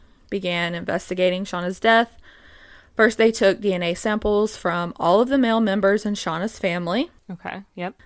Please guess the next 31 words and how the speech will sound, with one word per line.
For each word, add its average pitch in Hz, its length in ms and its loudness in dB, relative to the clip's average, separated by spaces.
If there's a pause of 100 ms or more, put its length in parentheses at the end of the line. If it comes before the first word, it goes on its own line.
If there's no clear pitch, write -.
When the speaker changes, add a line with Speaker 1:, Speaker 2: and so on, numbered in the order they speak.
(100)
Speaker 1:
They 185 320 4
wanted 180 300 0
to 180 200 4
compare 185 480 0
the 180 100 0
samples 190 640 0
they 175 160 2
took - 360 0
to 262 100 -4
the 226 100 2
ones 208 280 0
they'd 185 180 2
found 170 480 -2
on 165 200 -6
Shauna's 165 420 -8
costume 233 800 0
and 190 360 0
on 190 160 -4
her 180 140 -2
body 233 520 -2 (380)
once 185 120 -4
Speaker 2:
Right. 156 120 0
Speaker 1:
they 175 100 0
found - 180 -6
Speaker 2:
Makes 185 180 -2
Speaker 1:
her 202 60 -2
Speaker 2:
sense. 151 120 0
Speaker 1:
body. 214 340 -2 (680)
Speaker 2:
Unfortunately, 175 800 -2
Speaker 1:
Yeah. 202 140 -2
Speaker 2:
like, 165 180 -4